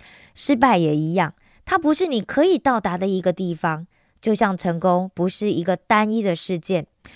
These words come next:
失败也一样不是一个单一的事件。所以当我们遇到失败的时候，你会如何面对？要记得，在咽下这一口气之前，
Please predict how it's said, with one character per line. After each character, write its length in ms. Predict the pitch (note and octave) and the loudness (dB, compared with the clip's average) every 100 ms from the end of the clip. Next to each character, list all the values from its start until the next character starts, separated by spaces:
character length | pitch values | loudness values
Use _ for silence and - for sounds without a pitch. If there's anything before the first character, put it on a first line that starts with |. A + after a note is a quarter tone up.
| - - | -20 -8
失 200 | - F#4 | -2 2
败 220 | G#4+ F4+ | 4 4
也 200 | A#3 G3+ | 4 4
一 120 | A3 | 4
样 260 | C#4+ A#3+ F3+ | 2 2 -2
不 200 | F3 F3 | -2 -2
是 140 | F#3+ | -2
一 60 | E3+ | -2
个 100 | D#3 | -2
单 300 | - E3 E3 | -2 -2 -2
一 80 | |
的 140 | D#3 D3+ | -2 -4
事 200 | - D3+ | -6 -6
件。 260 | E3 C#3+ _ _ _ - - - | -4 -6 _ _ _ -20 -20 -14
所 180 | - E4 | 0 4
以 280 | G4 D4 G3 | 6 4 2
当 260 | - B3 | 2 4
我 80 | B3 | 4
们 140 | F#3 F#3+ | 2 2
遇 80 | |
到 160 | F#3+ F#3+ | 2 0
失 180 | - F3+ | -2 -2
败 220 | F#3+ F#3 | 0 2
的 120 | D#3+ | 0
时 160 | D#3 D#3+ | -2 -4
候， 280 | E3+ D#3 - | 0 0 0
你 100 | E3 | -4
会 200 | A3 G3 | 0 2
如 260 | F3+ A3 C#4+ | 4 4 4
何 220 | A#3 G#3 | 2 0
面 320 | A#3+ B3 G#3 | 2 -2 2
对？ 300 | B3+ A3 E3+ _ _ _ _ _ | 2 2 0 _ _ _ _ _
要 140 | G3 F#3+ | 0 0
记 220 | - F#3+ | 0 -4
得， 260 | D#3 D3 - _ _ | -2 -4 -6 _ _
在 160 | - A#3+ | 2 4
咽 260 | G#3+ G#3+ | 6 4
下 180 | F#3+ F#3+ | 4 0
这 140 | F3+ F#3+ | 2 -2
一 80 | |
口 160 | F3+ F3 | 0 -4
气 240 | - F#3+ | -4 -6
之 160 | D#3+ F3 | -2 -4
前， 280 | - D3+ | -2 -6